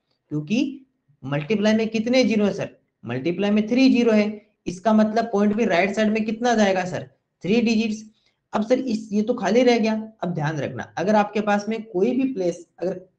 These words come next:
empty रह जाए, वहां पर कोई digits नहीं हो, तो वहां पे लिख देना सर ज़ीरो हमेशा। और सर point के बाद में तो कुछ नहीं है, तो point के बाद में ज़ीरो लिख सकते हो,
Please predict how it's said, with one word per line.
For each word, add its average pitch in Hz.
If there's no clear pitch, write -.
empty 190
रह 185
जाए, 147
वहां 151
पर 202
कोई 247
digits 190
नहीं 170
हो, 196
तो 196
वहां 139
पे 165
लिख 131
देना 127
सर 180
ज़ीरो 117
हमेशा। -
और 180
सर 214
point 185
के 220
बाद 208
में 214
तो 226
कुछ 220
नहीं 226
है, 220
तो 190
point 160
के 190
बाद 180
में 185
ज़ीरो 139
लिख 175
सकते 185
हो, 254